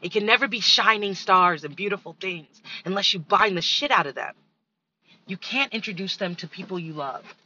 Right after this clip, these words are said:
You can't bring them into your family extendedly. It's not fair to them.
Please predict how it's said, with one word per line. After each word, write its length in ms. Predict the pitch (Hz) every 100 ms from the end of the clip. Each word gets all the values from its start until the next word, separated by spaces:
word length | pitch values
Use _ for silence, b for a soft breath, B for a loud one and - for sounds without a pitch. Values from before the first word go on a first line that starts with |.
| b b -
You 120 | 175
can't 480 | - - 247 254 -
bring 320 | 165 208 202
them 140 | 170 170
into 240 | 175 165
your 100 | 151
family 640 | - 208 214 180 156 151 B B B
extendedly. 920 | 165 - 285 294 220 180 165 143 - _ _ _ _ _ 196
It's 180 | -
not 260 | 208 226 214
fair 300 | - 262 247
to 140 | 226 190
them. 360 | 165 135 120